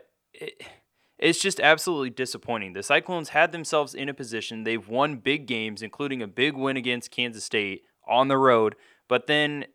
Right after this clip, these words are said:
they essentially come back and lay a dud in Hilton. And I,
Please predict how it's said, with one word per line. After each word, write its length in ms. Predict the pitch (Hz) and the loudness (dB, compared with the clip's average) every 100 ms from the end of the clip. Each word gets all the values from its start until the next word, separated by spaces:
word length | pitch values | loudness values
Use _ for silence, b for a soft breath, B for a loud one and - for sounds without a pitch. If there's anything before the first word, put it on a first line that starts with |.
| _ | _
they 260 | 131 156 156 | -6 -2 -2
essentially 540 | 135 165 190 202 190 | -2 -6 -6 -4 -4
come 240 | - 170 | -2 0
back 240 | 147 143 156 | 6 6 6
and 140 | 139 | -2
lay 140 | 131 131 | -2 -2
a 60 | |
dud 300 | 104 117 131 | 0 0 0
in 120 | 117 | -2
Hilton. 460 | 95 127 - 87 - _ | -6 -8 -8 -14 -20 _
And 360 | - 131 127 120 - _ _ _ _ _ | -2 0 0 -6 -12 _ _ _ _ _
I, 180 | - 139 | 6 6